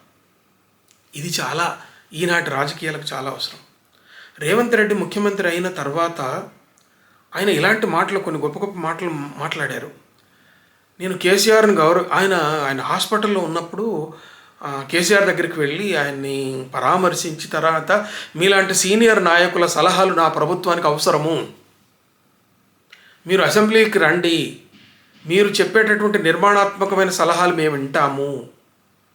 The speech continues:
అని ఆయన మాట్లాడిన విషయాలన్నీ కూడా మీడియాలో వచ్చినాయి, బయటకు వచ్చినాయి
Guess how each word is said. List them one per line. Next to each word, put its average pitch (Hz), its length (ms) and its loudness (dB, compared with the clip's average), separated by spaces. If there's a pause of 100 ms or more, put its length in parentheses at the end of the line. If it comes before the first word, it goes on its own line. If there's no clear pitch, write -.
(320)
అని 180 440 0
ఆయన 160 200 2
మాట్లాడిన 185 560 2
విషయాలన్నీ 170 440 0
కూడా 160 400 0 (1200)
మీడియాలో 214 440 4
వచ్చినాయి, 175 320 0
బయటకు 170 320 -2
వచ్చినాయి - 380 -8